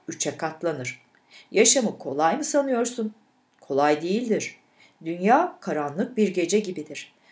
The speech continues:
Herkes kendi doğru yolunu bulmak zorundadır. İnsanların on parmağı var. Ama herkes alabileceğinden daha fazlasını almak istiyor.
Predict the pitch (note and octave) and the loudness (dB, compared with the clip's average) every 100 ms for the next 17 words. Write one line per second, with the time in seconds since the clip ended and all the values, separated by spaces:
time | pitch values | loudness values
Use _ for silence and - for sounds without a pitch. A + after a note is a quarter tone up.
0 | _ - G#3 G3+ F#3 - - F#3 E3+ B3 | _ 4 4 6 0 -2 -8 -6 -4 -2
1 | G3 F#3 G#3 A#3 F#3 F3+ C#4+ G#3+ F3+ F#3 | 2 4 4 4 4 2 0 -2 2 2
2 | F#3 F#3 D3 C#3 C3 C3 B2+ - _ _ | 2 -2 -2 -4 -12 -10 -12 -12 _ _
3 | _ _ - _ - D4+ C#4+ D4 D4+ F4+ | _ _ -20 _ -6 0 0 2 0 0
4 | B3 E3+ G#3 G#3 F3 C#3+ C3 B2+ B2+ B2 | 0 -2 -2 0 0 0 -6 -8 -10 -12
5 | - _ _ _ _ _ _ _ _ F#3+ | -14 _ _ _ _ _ _ _ _ 2
6 | E3+ D3 B2+ F3 G3+ C4 G#3 D#4 - - | 4 -2 -4 2 2 4 0 0 -2 -16
7 | _ E3+ G3 G3+ A3+ G3 G#3+ G#3 A3 C#4 | _ 4 6 4 -2 2 2 4 0 0
8 | A#3+ F3+ B3+ B3 F#3 F#3 F#3 F#3 F#3+ E3+ | -2 -2 -6 -2 0 0 -2 -2 0 0
9 | D3 C3 - - - C#3+ B2 | -2 -10 -10 -10 -6 -6 -8